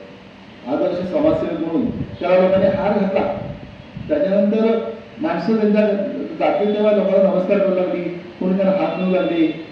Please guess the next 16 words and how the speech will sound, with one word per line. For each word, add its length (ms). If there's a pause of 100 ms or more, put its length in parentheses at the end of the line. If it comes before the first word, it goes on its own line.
(120)
कोणी 160
त्यांचं 320
अभिनंदन 500
करायला 200
लागले. 540 (140)
सगळी 320
माणसं 320
त्या 200
पुरस्काराच्या 680
ह्याच्यामध्ये 420
गेले 120 (880)
आणि 260
मग 240
मात्र 360
नानाला 340
वाटलं 400